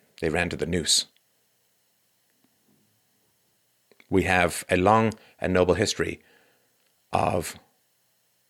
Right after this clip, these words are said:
sidestepping the gun, of stepping away from the gun, of putting down the gun to reason with each other, because that's called civilization. Everything else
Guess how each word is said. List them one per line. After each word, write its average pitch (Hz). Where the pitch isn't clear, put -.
sidestepping 104
the 85
gun, 85
of 80
stepping 101
away 87
from 87
the 85
gun, 82
of -
putting 101
down 90
the 90
gun 82
to 104
reason 98
with 85
each 80
other, 85
because -
that's 127
called 90
civilization. 80
Everything 90
else 85